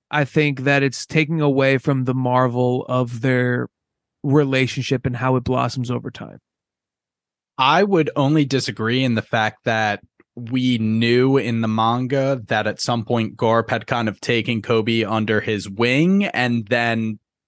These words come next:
Speaker 2: like you said, it was kinda cool that we were just like, "Oh, that kinda makes sense given Kobe's development."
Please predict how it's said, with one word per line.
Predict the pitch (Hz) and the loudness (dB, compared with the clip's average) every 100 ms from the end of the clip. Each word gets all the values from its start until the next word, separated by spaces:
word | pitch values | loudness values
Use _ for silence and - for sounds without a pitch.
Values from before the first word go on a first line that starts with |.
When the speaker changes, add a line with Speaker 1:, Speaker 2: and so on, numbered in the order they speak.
| _ _ _ _ 233 | _ _ _ _ -2
Speaker 2:
like | 208 190 | 0 0
you | 185 | 0
said, | 151 190 131 | 0 2 2
it | 135 | -2
was | 160 | -2
kinda | 202 180 | 0 0
cool | - 190 | 0 0
that | 151 143 | 0 -2
we | 147 | -2
were | 147 | -4
just | 156 151 | -4 -4
like, | 156 160 | -4 0
"Oh, | 233 226 185 | 2 4 4
that | 165 160 | 2 0
kinda | 165 165 | -2 -2
makes | 151 151 - | 0 0 -2
sense | 185 170 143 | -2 -2 -2
given | - 139 131 | -2 0 -2
Kobe's | 147 139 131 120 | -2 -2 -2 -6
development." | - 120 185 123 113 110 | -6 0 2 2 0 -4